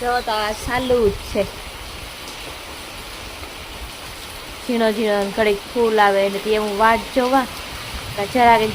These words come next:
ધીરો પડે ને કાં તો છે ને જ્યાં ભેંસની દવા. પણ આ ધીરો ધીરો ચાલુ જ છે. જો આ પાણીમાં દેખાય. એ ઓટા ડબર આગળ છે,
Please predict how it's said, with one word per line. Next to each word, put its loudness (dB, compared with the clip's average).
ધીરો 8
પડે 6
ને 2
કાં -2
તો 2
છે 0
ને 0
જ્યાં 2
ભેંસની -2
દવા. 2
પણ -2
આ 0
ધીરો 2
ધીરો 2
ચાલુ 4
જ -6
છે. 2
જો 0
આ 4
પાણીમાં 0
દેખાય. -2
એ -4
ઓટા 0
ડબર 0
આગળ -4
છે, -8